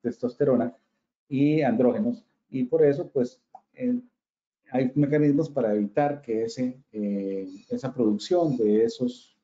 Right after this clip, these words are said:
andrógenos a nivel de la glándula suprarrenal y evitar, digamos, que el su-, tumor siga creciendo.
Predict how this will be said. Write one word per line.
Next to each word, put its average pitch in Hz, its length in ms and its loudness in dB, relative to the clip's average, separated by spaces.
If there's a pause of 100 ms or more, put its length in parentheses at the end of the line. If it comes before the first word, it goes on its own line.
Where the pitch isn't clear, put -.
(180)
andrógenos 220 580 2
a 110 40 -12
nivel 214 300 -2
de 226 80 -4
la 107 220 -10
glándula 120 300 -4
suprarrenal 127 640 -2 (540)
y 120 120 2
evitar, 120 540 2
digamos, 117 380 -4
que 110 180 -6
el 104 120 -6
su-, 104 340 -4
tumor 107 300 -2
siga 101 240 -6
creciendo. - 400 -20